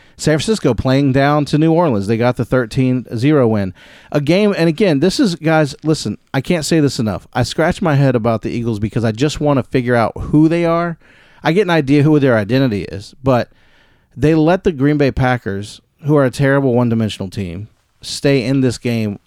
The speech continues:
all the way through and even let Jordan Love come in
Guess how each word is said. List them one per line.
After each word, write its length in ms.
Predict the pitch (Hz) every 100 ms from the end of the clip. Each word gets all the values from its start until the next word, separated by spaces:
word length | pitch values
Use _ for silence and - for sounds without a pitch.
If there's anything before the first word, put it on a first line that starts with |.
| _
all 360 | 117 113 113
the 80 | 107
way 200 | 104 98
through 360 | 95 98 98 80
and 160 | - 127
even 240 | 147 165
let 180 | 156 117
Jordan 280 | 120 127 117
Love 140 | 113
come 200 | - 110
in 280 | 104 104 101